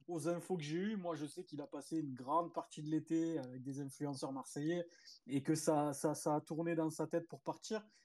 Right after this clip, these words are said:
D'ailleurs, il a changé d'agent un peu, euh, en début d'été. Euh, il y a, il y a Nice qui s'est positionné, qui avait un petit peu plus d'oseille que vous à ce moment-là,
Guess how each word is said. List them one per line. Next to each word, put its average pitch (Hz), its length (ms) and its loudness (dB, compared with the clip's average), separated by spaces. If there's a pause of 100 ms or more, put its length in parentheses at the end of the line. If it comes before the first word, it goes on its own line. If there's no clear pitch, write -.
(100)
D'ailleurs, 165 320 4
il 143 100 2
a 127 60 -4
changé 143 300 -6
d'agent 147 380 -4
un 143 100 -6
peu, 143 320 -4
euh, 135 60 -8 (400)
en 123 320 -6
début 139 280 -2
d'été. 196 440 4 (1000)
Euh, 139 360 2
il 135 60 -4
y 147 40 2
a, 147 60 2
il 156 120 -2
y 147 80 0
a 151 60 2
Nice 170 240 -4
qui - 80 -12
s'est 160 120 -2
positionné, 165 520 -2
qui 160 80 0
avait 143 140 -2
un 147 40 -4
petit - 140 -10
peu 160 100 0
plus 151 220 -6
d'oseille 151 320 2
que 156 100 -4
vous 151 220 0
à 151 60 2
ce - 160 -8
moment-là, 170 420 0